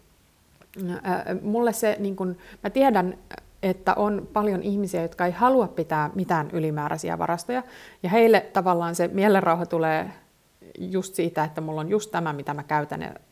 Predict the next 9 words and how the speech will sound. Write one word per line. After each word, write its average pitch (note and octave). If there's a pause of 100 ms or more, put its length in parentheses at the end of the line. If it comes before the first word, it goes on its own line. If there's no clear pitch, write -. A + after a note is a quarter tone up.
(100)
ja - (220)
sillä D#3
siisti. F3+ (260)
Se -
on E3
ehkä -
tämmönen E3+
varmaan, E3
niinku, D#3+